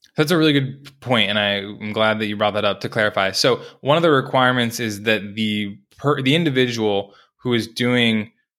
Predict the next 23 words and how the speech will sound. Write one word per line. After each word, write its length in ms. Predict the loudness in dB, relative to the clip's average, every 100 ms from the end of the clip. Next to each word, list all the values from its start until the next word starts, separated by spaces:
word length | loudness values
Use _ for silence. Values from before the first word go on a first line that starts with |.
| _ _ _
the 100 | 0
actual 340 | 0 0 -2 -4
inspection 680 | -4 -2 -2 -2 -6 -6 -12 _ _ -10
mu-, 500 | -4 0 0 -2 -4
si-, 240 | -2 0
just 200 | 0 0
like 120 | 2
an 60 | 2
appraiser 400 | 0 0 0 0
with 100 | -2
appraisal 380 | -4 0 0 0
independence 460 | -4 -6 -6 -6 -4
laws 260 | -4 -6
today, 320 | -4 -2 -2
they 140 | -2 -4
cannot 520 | -4 -2 2 2 0
have 480 | -2 0 2 0 0
any 200 | -2 -2
vested 320 | -2 -4 -6
interest 400 | -8 -8 -8 -8
in 60 | -10
the 40 |
transaction. 640 | -10 -10 -10 -12 -12 -16